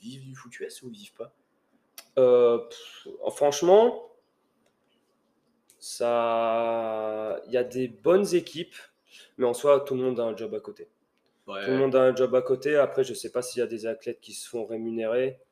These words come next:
Speaker 2: euh, ou des choses comme ça. Euh, mais en soi, non, la plupart des gens, c'était du sport amateur.
Speaker 1: Hmm.
Speaker 2: Euh, et en général, par exemple, bah, après, en général, ils, ils finissent dans le sport.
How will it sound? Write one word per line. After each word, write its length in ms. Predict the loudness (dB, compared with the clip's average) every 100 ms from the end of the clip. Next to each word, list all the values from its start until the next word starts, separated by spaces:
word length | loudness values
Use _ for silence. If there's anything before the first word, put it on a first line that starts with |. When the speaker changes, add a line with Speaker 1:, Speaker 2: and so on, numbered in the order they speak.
| _ _ _ -10
Speaker 2:
euh, 300 | -6 -4 -4
ou 160 | -6 -8
des 120 | -12
choses 220 | -12 -12
comme 160 | -10 -8
ça. 300 | -4 -6 -6 _ _ _ _ _ _ _ _
Euh, 200 | -14 -12
mais 120 | -8 -4
en 120 | -4
soi, 280 | -4 0 2
non, 140 | 2
la 120 | -2 -4
plupart 360 | -8 -2 -2
des 100 | -2
gens, 180 | -4 -6
c'était 240 | -8 -12
du 120 | -14 -16
sport 300 | -8 -6 -6
amateur. 480 | -6 -8 -6 -6 -8 _ _ _ _
Speaker 1:
Hmm. 120 | -18 -18 -18 _ _ _ _ _ _ _
Speaker 2:
Euh, 640 | -20 -18 -14 -10 -6 -4 -4
et 80 | -2
en 80 | -2
général, 440 | -2 0 4 4
par 140 | 4 0
exemple, 340 | 0 -2 0
bah, 520 | 2 2 0 -4 -12 _ _ _
après, 640 | 0 0 0 2 2 -2 -18 _ _ _ _ _ _ _ _ _ _ _
en 80 | -8
général, 400 | -6 -4 -2 -4
ils, 300 | -6 -10 -12
ils 80 | -14
finissent 300 | -14 -14 -10
dans 120 | -8
le 120 | -8
sport. 280 | -8 -12 -14